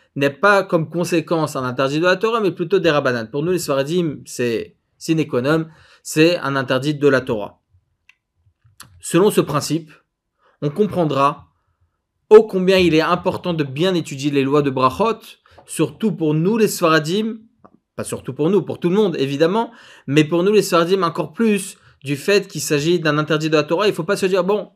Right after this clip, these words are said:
je vais, je vais faire cette bracha et au moins je suis tranquille. Non. Ou bien le Mishnah Berurah, il dit comme ça, donc je... non, on n'a pas le droit de faire ça.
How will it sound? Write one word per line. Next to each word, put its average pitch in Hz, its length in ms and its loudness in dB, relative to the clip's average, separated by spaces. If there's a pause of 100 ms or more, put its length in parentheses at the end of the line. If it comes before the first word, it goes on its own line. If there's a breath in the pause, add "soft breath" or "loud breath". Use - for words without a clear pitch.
(160)
je 143 80 -10
vais, 143 320 2
je 131 60 -8
vais 147 80 -2
faire 156 140 0
cette 147 140 -10
bracha 135 320 0
et 180 40 0
au 160 60 0
moins 147 100 -2
je 147 60 -8
suis - 80 -16
tranquille. 127 500 -8
Non. 147 300 -2 (280 soft breath)
Ou 143 100 0
bien 175 180 2
le 170 80 2
Mishnah 165 240 -2
Berurah, 160 200 4
il 160 40 4
dit 147 120 -6
comme 147 160 -2
ça, 185 180 0
donc 160 160 -6
je... 139 100 -12 (140)
non, 139 260 -6 (260)
on 117 40 -6
n'a 113 60 -4
pas 147 120 -2
le 151 60 4
droit 139 180 0
de 123 80 -6
faire 110 160 -8
ça. 175 260 -2